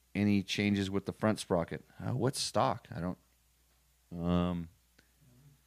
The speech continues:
there's a sprocket right over there that didn't fit, but it's the right tooth count. Can you count that tooth? We're, that's what's awesome about being here in the shop. I can answer questions based on,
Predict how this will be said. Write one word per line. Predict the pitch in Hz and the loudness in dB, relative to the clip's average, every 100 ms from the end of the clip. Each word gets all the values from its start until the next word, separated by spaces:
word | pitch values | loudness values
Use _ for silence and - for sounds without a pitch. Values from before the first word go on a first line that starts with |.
| _ | _
there's | 98 151 | -8 -6
a | 185 | -6
sprocket | - - 113 131 - | -8 0 2 2 0
right | 95 107 | 4 4
over | 127 123 | 6 4
there | 117 101 98 104 | 6 6 4 0
that | 92 - - | -6 -6 -2
didn't | 107 110 - | 0 0 -8
fit, | - - - 87 87 - _ _ - _ | -14 -2 2 4 2 -4 _ _ -20 _
but | 101 | 2
it's | 101 - | 2 2
the | 101 | 2
right | 95 113 - - | 6 4 4 -4
tooth | - 123 - | 0 0 0
count. | 92 - | -6 -6
Can | - 95 | -4 -6
you | |
count | 90 110 127 127 | -4 -2 -2 0
that | 123 - _ - | -2 -2 _ -12
tooth? | - 131 143 - - - - - | -4 -2 -4 -12 -20 -20 -2 8
We're, | 208 | 8
that's | 170 - | 8 4
what's | 208 160 | 0 2
awesome | 127 156 160 | 4 4 6
about | 143 120 | 6 6
being | 139 131 | 6 6
here | 131 | 4
in | 120 | 4
the | |
shop. | 95 139 147 - | 6 6 6 4
I | 98 | -2
can | 110 104 | 0 0
answer | 110 - 110 | 0 0 0
questions | 117 113 - 104 | 2 2 0 -4
based | 90 110 104 104 | 2 2 2 0
on, | 98 | 0